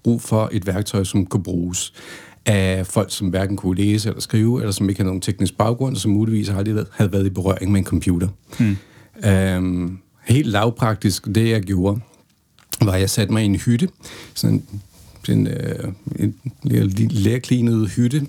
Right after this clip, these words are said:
Speaker 1: som
Speaker 2: Ja.
Speaker 1: jeg sad i ude i, øh, i etage, etage i Lang Pøjgøjvold. Og så sad jeg der med en laptop og noget forskelligt software. Øhm, alt, hvad man skulle få fat i,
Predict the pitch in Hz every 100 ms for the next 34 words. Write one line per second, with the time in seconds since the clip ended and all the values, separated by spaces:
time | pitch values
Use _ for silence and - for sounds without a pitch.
0 | - 135 135 113 113 117 117 113 117 117
1 | - 113 107 113 104 - 123 - 101 120
2 | 120 139 110 95 113 123 143 135 117 -
3 | - - - - - _ 117 120 120 117
4 | 117 143 135 127 127 107 123 117 123 107
5 | 107 113 - 113 - 104 101 98 101 -
6 | - - - 90 - 92 98 - - -
7 | - - - 98 95 92 95 95 95 -
8 | 107 113 107 107 - 113 82 80 98 90
9 | 98